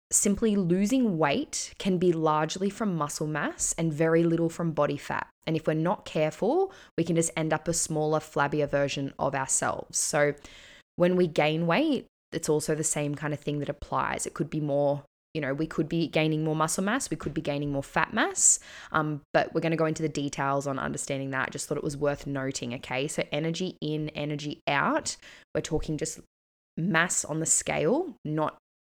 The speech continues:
not talking about our actual body composition.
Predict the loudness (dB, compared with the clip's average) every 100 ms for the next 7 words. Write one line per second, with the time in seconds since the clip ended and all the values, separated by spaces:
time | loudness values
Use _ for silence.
0 | _ -2 -2 0 -4 -2 -2 0 0 -2
1 | -6 -4 -4 0 0 -2 -6 -10 -8 -8
2 | -8 -6 -8